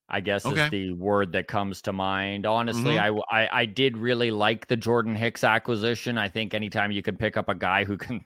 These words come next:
Speaker 1: <laughs> throw a hundred and five, I mean, that's not even human. That's not
Speaker 2: Right.
Speaker 1: something a human should be able to do. And there's probably two or three of them in Major League Baseball
Speaker 2: Mm-hmm.
Speaker 1: that are that type of guy, right? So
Speaker 2: Right.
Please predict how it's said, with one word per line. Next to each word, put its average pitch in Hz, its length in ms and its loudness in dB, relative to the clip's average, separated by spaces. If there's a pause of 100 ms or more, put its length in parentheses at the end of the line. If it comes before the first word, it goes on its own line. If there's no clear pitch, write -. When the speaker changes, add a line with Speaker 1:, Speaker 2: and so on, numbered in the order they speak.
Speaker 1:
<laughs> - 120 -20
throw 123 300 0
a 104 100 0
hundred 110 340 -2
and 98 160 -4
five, 98 320 4
I 104 80 -2
mean, 90 220 -6 (300)
that's 131 180 2
not 139 100 8
even 98 160 0
human. 98 540 0 (240)
That's 131 160 0
not 139 100 8
Speaker 2:
Right. 127 120 10
Speaker 1:
something 113 180 4
a 107 120 2
human 123 400 0
should 104 240 0
be 113 160 2
able 101 180 2
to - 120 -8
do. 101 400 2
And 101 140 2
there's 107 260 0
probably 113 880 4 (320)
two 147 200 2
or 120 140 6
three 127 320 0
of 110 140 2
them 113 160 4
in 107 100 0
Major 107 280 -2
League 98 220 -4
Baseball 101 760 2 (260)
Speaker 2:
Mm-hmm. 113 60 -2
Speaker 1:
that 117 240 4 (100)
are 110 200 4 (100)
that 107 280 6
type 113 280 0
of 92 160 -6
guy, 92 360 2
right? 101 380 -2
So 123 420 2
Speaker 2:
Right. - 100 -16